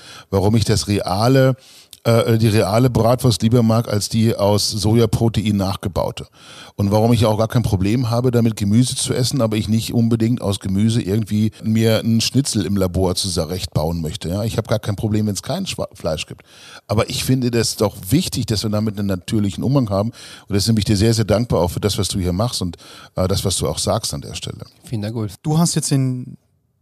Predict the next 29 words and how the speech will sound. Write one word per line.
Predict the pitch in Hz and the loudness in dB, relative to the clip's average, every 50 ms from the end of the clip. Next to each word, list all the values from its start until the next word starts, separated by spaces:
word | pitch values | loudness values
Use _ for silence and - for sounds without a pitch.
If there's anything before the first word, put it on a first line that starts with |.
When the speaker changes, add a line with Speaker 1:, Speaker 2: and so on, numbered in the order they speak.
| _ _ _ - | _ _ _ -6
Speaker 3:
Luxus, | 131 135 147 - - - 190 160 - | 0 0 0 0 0 -2 -2 -2 0
dass | - 143 131 - | -2 -4 -4 -2
du | - 135 131 | -4 -4 -2
den | 123 127 120 123 120 117 | 0 0 0 0 0 0
Bauer | - 113 120 143 143 | 0 0 0 0 -2
direkt | 127 135 113 113 107 - | -2 -2 -6 -6 -8 -8
kennst | - 127 135 165 175 - - - | -6 -4 -4 -4 -4 -8 -8 -8
und | 127 117 113 117 113 - | -10 -8 -8 -10 -12 -14
eben | - 123 123 117 117 | -12 -12 -8 -8 -6
auch | 113 117 113 - _ | -6 -8 -10 -10 _
ganz | - 123 120 120 - - - _ _ _ _ _ _ _ _ _ | -4 -4 -4 -4 -4 -8 -10 _ _ _ _ _ _ _ _ _
in | - 123 113 | -10 -8 -6
der | 110 | -4
Nähe | 110 113 123 147 170 | -4 -2 0 -2 -2
bist, | 160 165 185 - - 165 - | -2 -4 -6 -6 -8 -8 -10
dass | 127 117 - | -10 -10 -10
du | - 127 120 | -8 -8 -8
dir | 110 123 120 117 113 113 113 110 110 113 - _ | -6 -4 -4 -2 -4 -4 -6 -10 -14 -16 -18 _
die | - 117 | -12 -8
Bauern | - 120 110 117 117 113 | -4 -2 -2 0 -2 -2
selber | 117 113 110 110 | -2 -4 -4 -4
aussuchst, | 107 123 151 165 - - 175 147 - - | -6 -8 -6 -6 -6 -6 -6 -8 -6 -8
dass | 120 - - | -8 -10 -8
du | - 120 117 113 110 | -8 -8 -8 -8 -8
mit | - 127 135 147 139 - | -4 0 0 0 0 -2
ihnen | 151 139 131 127 120 | -6 -4 -4 -4 -4
ga-, | 131 127 120 - - 127 120 | -6 -8 -8 -8 -10 -10 -6
gemeinsam | 127 123 123 123 127 120 120 110 113 | -4 -2 0 0 0 -2 -2 -4 -4
wächst. | 123 165 - - - - - | -6 -6 -6 -6 -10 -10 -12